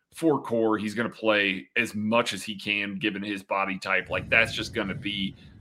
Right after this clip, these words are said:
what it's going to be. So when you as a vice for this team, which again, he's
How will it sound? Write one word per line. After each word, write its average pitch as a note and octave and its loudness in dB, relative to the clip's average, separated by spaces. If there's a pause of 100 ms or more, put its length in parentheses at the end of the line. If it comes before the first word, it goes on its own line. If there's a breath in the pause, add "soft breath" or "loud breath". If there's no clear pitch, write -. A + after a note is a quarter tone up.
(180)
what A#2 4
it's G#2+ -2
going A2 0
to G2+ -2
be. A#2 0 (240 soft breath)
So - 0 (300)
when C3 6
you E3 0
as A#2+ 4 (200)
a A#2 4 (120)
vice A2+ 2
for A#2 -2
this A2 0
team, A2+ -4
which C3+ 2
again, D#3 0
he's A#2 -4